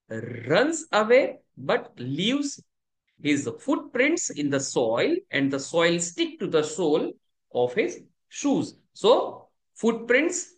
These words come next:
जो है वो छोड़ जाता है वो जो सॉइल है वहां की और उसके जो शूज है, उस पे वहां पे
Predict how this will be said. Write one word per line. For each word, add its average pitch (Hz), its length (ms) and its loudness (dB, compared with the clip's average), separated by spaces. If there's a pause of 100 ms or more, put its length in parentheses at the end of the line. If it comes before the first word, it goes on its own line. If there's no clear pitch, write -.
(720)
जो 165 180 4
है 196 460 2 (120)
वो 175 480 2 (260)
छोड़ 202 280 6
जाता 135 360 2
है 226 200 2 (500)
वो 127 360 -4
जो 135 200 -2
सॉइल 208 440 4
है 185 100 4
वहां 120 220 0
की 233 320 -8
और 208 200 2 (160)
उसके 139 220 -4
जो 147 120 -8
शूज 240 420 -6
है, 190 180 -4
उस - 140 -12
पे 160 60 -4
वहां 120 200 -4
पे 165 120 0